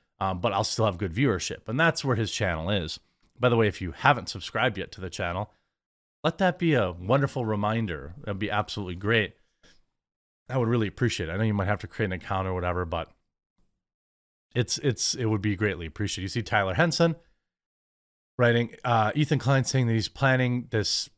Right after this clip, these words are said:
mock whatever for Christmas. "Give me the hammer and spike. I'll put him up there." Even Hassan seems uncomfortable. Lauren Chen, who's also Christian,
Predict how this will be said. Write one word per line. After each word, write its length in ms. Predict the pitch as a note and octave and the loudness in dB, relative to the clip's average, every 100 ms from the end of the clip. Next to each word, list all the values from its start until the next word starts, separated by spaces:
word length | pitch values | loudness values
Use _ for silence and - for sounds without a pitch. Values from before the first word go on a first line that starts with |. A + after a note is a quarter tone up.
| _ _ | _ _
mock 440 | C3+ A#2+ A2+ A#2+ - - | 0 2 2 0 -6 -14
whatever 480 | A#2 G#2+ A2 A2+ A2+ | -2 2 4 4 4
for 120 | - A2+ | 2 -4
Christmas. 540 | - C3 C3 B2+ - | 0 0 2 -2 0
"Give 140 | C3 | -2
me 100 | A#2 | 0
the 100 | G#2 | 0
hammer 260 | E2+ A2 G#2 | 2 2 2
and 120 | F#2 | -2
spike. 480 | - - B2 B2 - | -4 2 2 2 -2
I'll 80 | F#2 | -6
put 200 | - G2+ | -2 -2
him 120 | G2 | 0
up 180 | A2+ - | 0 2
there." 340 | B2 A#2+ A#2 - _ _ _ - | 4 4 2 -4 _ _ _ -4
Even 220 | G#2 F2+ | -4 -2
Hassan 420 | G2 - B2 B2 | -4 -2 0 0
seems 200 | A#2+ B2+ | 0 0
uncomfortable. 600 | A#2 G#2+ A#2+ - A2+ A2+ - _ _ | 0 0 0 0 -2 -4 -6 _ _
Lauren 240 | A#2 G#2+ F#2 | 0 0 0
Chen, 240 | - C#3 | 0 2
who's 160 | B2+ F#2 | 2 0
also 300 | F2+ C3 C3+ | 0 0 0
Christian, 440 | - B2+ - C3 | 0 0 0 0